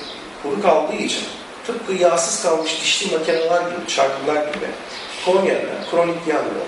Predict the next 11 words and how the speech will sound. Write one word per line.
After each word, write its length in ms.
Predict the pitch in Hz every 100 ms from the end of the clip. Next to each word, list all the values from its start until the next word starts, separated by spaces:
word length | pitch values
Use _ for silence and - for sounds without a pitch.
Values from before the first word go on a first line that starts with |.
| -
erozyon, 440 | 156 151 - - 98 -
hatta 360 | - - 131 131
ülserasyonlar 680 | - 123 120 - 120 113 113 -
gelişebilmektedir. 840 | 110 - 98 98 - - - - - - - - - - - - - - -
Ee, 320 | 113 117 110 107 101 - - -
bu 100 | 196
yangısal 600 | 214 208 - 208 196 190
durumu 300 | 151 - -
pigmentasyon 920 | 180 170 165 156 170 160 208 208 -
da 240 | - - - - - - - - 107
eklenerek 600 | 107 101 101 101 240